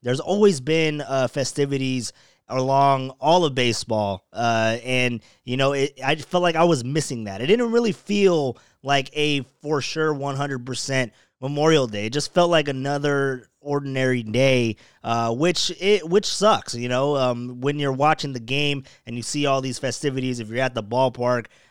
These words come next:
uh, you know, it, it has a little bit of a special feel, just like when you're at the ballpark for Fourth of July, which is hopefully what we will be having, uh, in a month or so. But we're getting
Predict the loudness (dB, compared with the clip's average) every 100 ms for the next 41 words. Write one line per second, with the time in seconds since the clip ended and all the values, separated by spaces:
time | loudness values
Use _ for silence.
0 | -6 -4 -4 -2 -2 0 -2 -4 -4 0
1 | 2 2 2 2 2 -2 -2 -4 -2 -4
2 | -4 -6 -4 -4 -6 0 0 0 -4 0
3 | 0 0 -2 2 2 2 0 -2 -14 _
4 | _ -2 0 0 2 0 -2 -6 -2 2
5 | 2 2 2 0 -2 -2 -2 -4 -14 _
6 | _ 2 2 2 -4 -2 -2 -4 -8 _
7 | _ -4 0 2 2 0 2 0 0 0
8 | -4 -4 -4 0 0 0 -2 -6 -10 _
9 | _ -6 -2 0 -2 -4 -4 -2 0 0
10 | 0 -2 -6 -6 -6 -6 -6 0 2 2
11 | 0 2 4 2 0